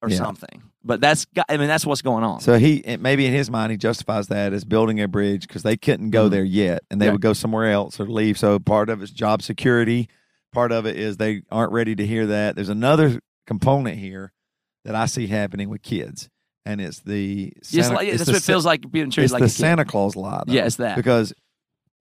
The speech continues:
Speaker 2: kids wanna believe in Santa Claus, and they're so happy, and there's so much hope and joy in Santa Claus, right? Until they get to a certain age where they realize, "Oh, wait, that was, wasn't true."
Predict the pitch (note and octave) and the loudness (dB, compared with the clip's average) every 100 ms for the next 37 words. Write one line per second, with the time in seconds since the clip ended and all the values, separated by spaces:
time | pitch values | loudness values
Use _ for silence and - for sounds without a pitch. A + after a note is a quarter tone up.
0 | _ - - E3+ C#3 B2+ C#3+ C#3+ D3 C#3+ | _ -8 0 0 0 -2 -2 -2 0 0
1 | C#3+ C#3+ A#2+ G#2+ G2 G2+ G2+ A2 - B2+ | -2 -4 -4 -4 -6 -6 -6 -10 -2 2
2 | C3+ A2 G#2+ G#2 F#2+ G#2+ B2 B2+ A#2+ A2 | 2 2 -2 -6 -6 -8 -6 -4 -4 0
3 | A#2+ A#2+ F#2+ F#2+ F#2 A#2 A2+ G#2 F#2+ G2 | 0 0 -2 -6 0 2 2 0 -6 -6
4 | A#2+ G2+ F2 F2+ G2 B2 - _ _ _ | -6 -6 -8 -8 -6 -6 -8 _ _ _
5 | - A2+ A2+ G2+ - - B2+ G#2 A#2+ A2+ | -10 -2 0 -2 -6 -6 -6 -4 -6 -6
6 | G2 G#2 G2+ G#2 G2 G2 G2 G2 - A#2+ | -8 -10 -8 -8 -6 -6 -8 -10 -6 -2
7 | A2+ A2+ F2+ G#2+ G2 E2+ G2 G2+ F2 - | 0 0 -2 -6 -8 -10 -8 -8 -8 -10
8 | B2+ G#2 F2+ | -6 -6 -6